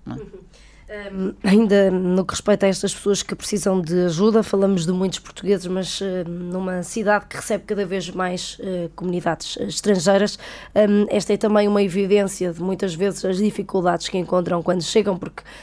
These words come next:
Speaker 2: não é tudo como perspectivavam, há, eh, barreiras, hum, que têm de ser ultrapassadas. O Virar a Página também tem, hum, feito a sua parte nesta, nesta matéria.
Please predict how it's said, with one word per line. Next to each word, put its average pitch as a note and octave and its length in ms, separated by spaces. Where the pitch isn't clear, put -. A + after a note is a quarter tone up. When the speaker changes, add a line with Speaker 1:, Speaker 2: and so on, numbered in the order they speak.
Speaker 2:
não G3+ 240
é F#3+ 80
tudo G3 260
como F3+ 340
perspectivavam, F#3+ 1000
há, F3 500
eh, G3+ 180
barreiras, G3 680
hum, F3 580
que - 60
têm G3+ 180
de F#3+ 80
ser G3+ 140
ultrapassadas. G3+ 760
O F3 200
Virar G#3 260
a G3 60
Página G3+ 440
também G3+ 400
tem, G3 400
hum, F#3 560
feito F#3+ 300
a - 20
sua A3 220
parte - 380
nesta, F3+ 720
nesta F#3 260
matéria. F#3+ 440